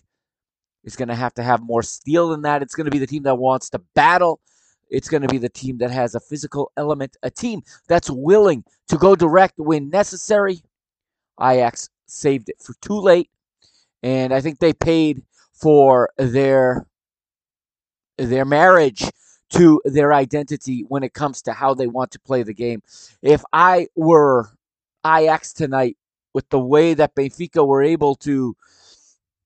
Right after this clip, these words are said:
to stymie them in the first forty-five minutes, at, at about the hour mark, I would start to be giving the ball to Benfica and force Benfica to build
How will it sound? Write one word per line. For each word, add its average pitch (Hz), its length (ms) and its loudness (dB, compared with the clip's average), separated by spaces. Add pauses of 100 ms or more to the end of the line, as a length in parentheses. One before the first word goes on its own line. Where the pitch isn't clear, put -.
(500)
to 151 120 -2
stymie 165 480 0
them 131 220 -4
in 139 100 -10
the 139 100 -2
first 156 300 0
forty-five 139 540 -2
minutes, 131 400 -8 (360)
at, 139 160 4 (140)
at 151 160 2
about 160 300 2
the 147 120 0
hour 151 240 6
mark, 139 260 2 (100)
I 175 100 4
would 175 220 2
start 160 480 2 (140)
to 156 100 -6
be 139 160 -6
giving 147 320 -2
the 131 80 -4
ball 147 320 2
to - 100 -8
Benfica 139 540 -4
and 131 100 -8
force - 640 0 (400)
Benfica 165 640 0 (560)
to 156 240 6
build 143 420 2